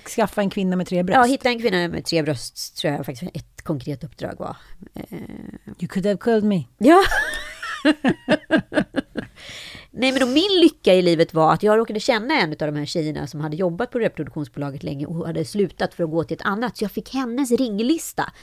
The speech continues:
Speaker 2: Det var liksom mitt trumfkort för att, så här, få, kunna överleva, liksom, lite längre tid i den här produktionen. Grät en medarbetare som precis fått sparken till höger eller vänster om dig, då kunde jag få ett, så här, D M direkt på datorn om jag började, så här, försöka trösta den personen. Så här, trösta inte.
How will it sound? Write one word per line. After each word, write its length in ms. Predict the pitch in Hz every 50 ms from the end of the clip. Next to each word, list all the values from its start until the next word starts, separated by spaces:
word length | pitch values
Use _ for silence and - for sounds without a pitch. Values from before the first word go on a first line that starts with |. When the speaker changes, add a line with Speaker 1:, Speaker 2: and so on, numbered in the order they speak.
| - -
Speaker 2:
Det 160 | - 233 277
var 100 | 294 285
liksom 220 | 233 202 - 170
mitt 240 | 170 156 - - _
trumfkort 640 | - - 247 233 175 151 139 - _ - 226 190 -
för 100 | - 156
att, 220 | 139 - - - _
så 140 | - - 170
här, 80 | 147 139 - - -
få, 340 | - 180 160 156 147 147 143 - - _ _ _ _ _ _ _ - -
kunna 240 | - 208 175 170 -
överleva, 800 | 214 214 180 165 151 143 165 175 226 277 277 226 - 151 - -
liksom, 400 | - - - - - - - -
lite 200 | 156 123 156 160
längre 460 | 175 202 220 220 202 190 170 185 -
tid 300 | - - - - 147 -
i 100 | - 151
den 120 | 147 143
här 100 | 139 139
produktionen. 640 | _ - 147 147 151 - 220 202 190 175 - - - _ - - - - - - - _ _
Grät 640 | 156 147 214 214 240 277 311 339 349 320 - _ -
en 140 | 208 214 208
medarbetare 760 | 208 190 175 165 165 170 175 180 202 247 262 254 - 185 160
som 140 | - 156 -
precis 280 | - 151 165 156 -
fått 120 | - - -
sparken 400 | - - - 226 220 - 165 143
till 100 | - 160
höger 260 | 165 160 156 151 151
eller 120 | 156 160
vänster 380 | 165 233 247 247 247 - - 180
om 120 | 147 143
dig, 140 | 143 143 139
då 120 | 151 175
kunde 200 | 175 - 220 190
jag 80 | 175 -
få 80 | - 156
ett, 80 | -
så 60 | -
här, 80 | 143 139
D 300 | 147 214 202 180 175 196
M 160 | 214 196 170
direkt 240 | 147 160 147 - _
på 60 | 175
datorn 360 | 151 175 156 151 - - 175
om 80 | 180 160
jag 120 | 151 147
började, 280 | 135 147 151 147 147 143
så 100 | - -
här, 80 | 147 -
försöka 320 | - - 143 139 - -
trösta 440 | _ - - 160 - - - - 214
den 160 | 170 151 -
personen. 220 | - - - -
Så 60 | 156 -
här, 80 | -
trösta 320 | _ - - 170 - - -
inte. 160 | - -